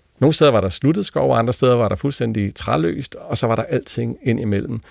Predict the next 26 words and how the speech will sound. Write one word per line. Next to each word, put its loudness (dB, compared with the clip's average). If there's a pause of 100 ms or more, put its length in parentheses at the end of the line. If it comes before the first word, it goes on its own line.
(300)
Og 4
landbruget 4
skiftede 2
lidt 2
rundt. 2
Der 0
var 0
nogle 0
steder, 4
man 2
dyrkede 2
op -2 (440)
nærmest -2
hvert 2
år, -2 (400)
øh, 4
og -2
andre 0
steder, 4
hvor 0
man -2
måske -4
lige 0
havde 2
en, 2
et, -2